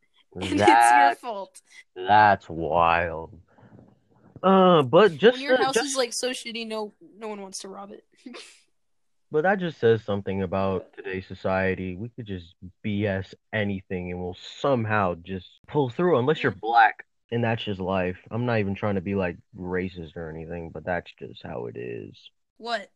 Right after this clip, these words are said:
Speaker 2: Knives. If you have, like, a sword and you just pull that
Speaker 1: Oh,
Speaker 2: out,
Speaker 1: knives.
Speaker 2: you just, you're just the ultimate boss. Like, you just, no one can mess with you. Like, bro, you have a sword? <laughs> Let me back off right now.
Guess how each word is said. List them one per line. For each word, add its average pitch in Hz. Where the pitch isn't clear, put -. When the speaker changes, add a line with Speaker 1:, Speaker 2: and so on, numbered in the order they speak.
Speaker 2:
Knives. 120
If 107
you 156
have, 190
like, 190
a 117
sword 127
and 117
you 117
just 113
pull 135
that -
Speaker 1:
Oh, 214
Speaker 2:
out, 202
Speaker 1:
knives. 196
Speaker 2:
you 113
just, 120
you're 123
just 113
the 120
ultimate 113
boss. 110
Like, 98
you 101
just, 104
no 127
one 131
can 123
mess 117
with 101
you. 90
Like, 92
bro, 98
you 90
have 101
a 98
sword? 127
<laughs> -
Let 139
me 131
back 123
off 113
right 104
now. 104